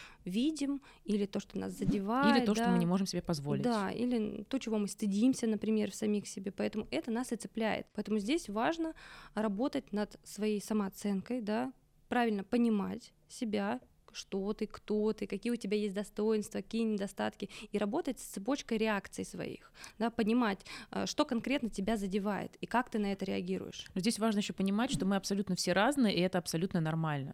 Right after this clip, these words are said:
Speaker 2: То есть если у кого-то розовые волосы, значит, ему это нравится, и ему комфортно находиться в таком состоянии.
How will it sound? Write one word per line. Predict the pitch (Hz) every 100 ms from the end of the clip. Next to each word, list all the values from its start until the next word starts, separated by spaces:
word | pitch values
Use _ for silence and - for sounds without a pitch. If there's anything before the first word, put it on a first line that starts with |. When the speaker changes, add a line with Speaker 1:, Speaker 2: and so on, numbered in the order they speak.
| -
Speaker 2:
То | -
есть | 151
если | 185 - 175
у |
кого-то | 175 165 175 - 165 160 160
розовые | 175 160 160
волосы, | 147 165 233 233 -
значит, | 160 165 - 170
ему | 165
это | 165 156
нравится, | 160 190 233 214 - 180
и | 170
ему | 160 160 170 196
комфортно | 175 165 - 185 - 175
находиться | 165 156 185
в | -
таком | 151 170
состоянии. | 156 - 160 147 139 127